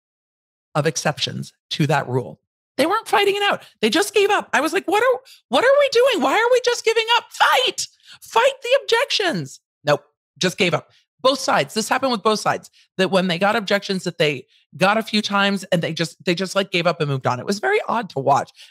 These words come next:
as someone who has done a lot of trial work. And I thought some of this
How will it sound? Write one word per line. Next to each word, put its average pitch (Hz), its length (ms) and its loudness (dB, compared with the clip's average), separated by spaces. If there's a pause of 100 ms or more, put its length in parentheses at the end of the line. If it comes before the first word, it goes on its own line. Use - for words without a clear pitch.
as 160 120 -2
someone 160 240 0
who 160 160 -2 (120)
has 147 200 -4
done 131 240 -4
a 226 80 -4
lot 330 160 -4
of - 40 -16
trial 339 280 0
work. 349 180 0 (600)
And 202 180 -4
I 220 160 0
thought 240 400 -4
some 240 260 -4
of 240 100 -2
this 214 240 -4